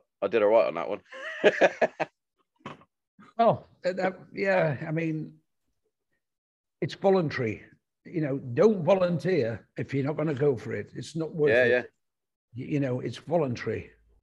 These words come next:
Speaker 2: Nobody can make you do it, but they can certainly take you off and say, "You're not up to the mark," and off you go back to unit.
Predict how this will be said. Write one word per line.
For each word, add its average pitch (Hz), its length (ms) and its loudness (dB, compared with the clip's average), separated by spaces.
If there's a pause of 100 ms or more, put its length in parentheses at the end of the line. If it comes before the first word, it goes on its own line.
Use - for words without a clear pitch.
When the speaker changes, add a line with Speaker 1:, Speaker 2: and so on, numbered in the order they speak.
(120)
Speaker 2:
Nobody 165 240 0
can 156 180 -2
make 160 240 0
you 147 60 -2
do 160 260 0
it, 196 260 -2 (1160)
but 131 120 -8
they 127 60 -8
can 131 220 -6
certainly 151 340 -2
take 165 300 0
you 165 160 4
off 131 160 -4
and 139 100 -4
say, 139 160 -4
"You're 135 140 -2
not 147 160 -2
up 120 80 -6
to 123 100 -6
the 127 80 -4
mark," 131 420 -2
and 147 80 -2
off 135 140 -6
you 131 60 -4
go 131 140 0
back 123 220 -8
to 127 80 -6
unit. 120 320 -4